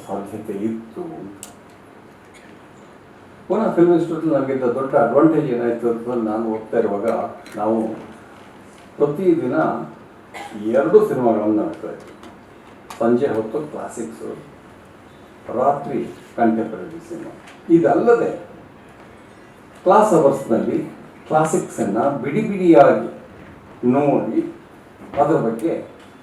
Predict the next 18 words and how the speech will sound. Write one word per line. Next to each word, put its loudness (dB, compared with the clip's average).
ಅರ್ಥ -4
ಮಾಡ್ಕೊಳ್ತಾ -6
ಇದ್ವಿ. -12
ಅದನ್ನು 4
ಎರಡು 6
ಥರದಲ್ಲಿ 2
ಅರ್ಥ -2
ಮಾಡ್ಕೊಳ್ತೀವಿ. -4
ಒಂದು, 4
ಕಥೆ 2
ಹೇಳುವ 6
ರಾಜಕೀಯ -2
ಮತ್ತು -4
ಸಾಂಸ್ಕೃತಿಕ -2
ಸೈದ್ಧಾಂತಿಕ -4
ನಿಲುವುಗಳೇನು -2
ಅಂತ -10
ಹೇಳಿ, -12